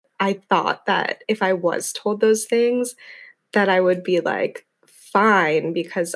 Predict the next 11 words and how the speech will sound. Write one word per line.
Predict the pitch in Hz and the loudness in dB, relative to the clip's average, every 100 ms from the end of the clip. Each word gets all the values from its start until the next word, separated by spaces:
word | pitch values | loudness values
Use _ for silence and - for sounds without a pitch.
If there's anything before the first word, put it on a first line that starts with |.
| - | -8
I | 185 185 196 180 | -4 -2 -2 -4
don't | 175 170 175 180 | -6 -4 -4 0
believe | 214 240 311 381 294 | 2 4 6 6 6
in | 202 180 | 4 2
this | 160 - - | 0 -2 -6
stuff." | - - - - - _ | -6 -6 -6 -10 -20 _
But | - 190 160 127 - - - - _ _ _ _ | 0 2 0 0 -4 -8 -20 -20 _ _ _ _
when | _ 208 220 | _ 2 4
it's | 220 - | 2 2
presented | 240 196 180 180 202 202 - | 0 0 0 0 -2 -2 -2
as | 180 170 156 180 214 - | -4 -4 -4 -8 -10 -14